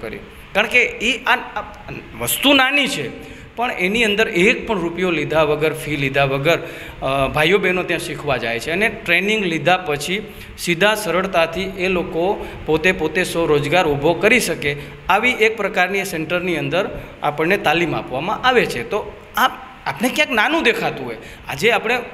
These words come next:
પ્રધાનમંત્રી ઉજ્જવલા યોજનાના આપણે, અ, પચાસ હજાર ગેસના કનેક્શન આપ્યા હોય, ઈ બીજી રીતે આપણે ડેવલપ, મેં તમને શરૂઆતમાં હસતા શું કીધું? સ-, સાંભળો, મેં તમને શરૂઆતમાં હસતા શું કીધું કે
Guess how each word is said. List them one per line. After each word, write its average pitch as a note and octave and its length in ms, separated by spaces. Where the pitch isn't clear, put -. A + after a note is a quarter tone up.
પ્રધાનમંત્રી G#3+ 720
ઉજ્જવલા F#3 420
યોજનાના F#3+ 600
આપણે, A3 600
અ, C#3 200
પચાસ F#3+ 420
હજાર B3 260
ગેસના G#3+ 360
કનેક્શન B3 480
આપ્યા C4 300
હોય, D#3 220
ઈ B3 60
બીજી F#3+ 280
રીતે C4 260
આપણે C4+ 220
ડેવલપ, F#3+ 460
મેં E3+ 180
તમને C4 220
શરૂઆતમાં A#3+ 540
હસતા A3+ 260
શું B3 220
કીધું? G#3 340
સ-, - 240
સાંભળો, D3+ 320
મેં E3 200
તમને G#3+ 200
શરૂઆતમાં F#3+ 560
હસતા F#3+ 220
શું G3+ 240
કીધું E3+ 280
કે G#3+ 80